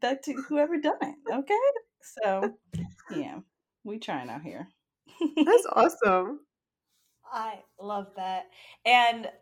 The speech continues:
Speaker 3: we actually know the chancellor of U C Davis, don't we?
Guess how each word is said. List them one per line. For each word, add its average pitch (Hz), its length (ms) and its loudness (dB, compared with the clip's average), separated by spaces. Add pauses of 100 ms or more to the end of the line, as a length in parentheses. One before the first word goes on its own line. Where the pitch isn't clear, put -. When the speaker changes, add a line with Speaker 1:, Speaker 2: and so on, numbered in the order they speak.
(360)
Speaker 3:
we 269 240 -4
actually 349 420 -2
know 240 460 0
the 202 320 -2
chancellor 208 480 -2
of 190 100 -8
U 202 120 -6
C 202 180 -8
Davis, 185 360 -4
don't 240 200 -6
we? 415 220 -12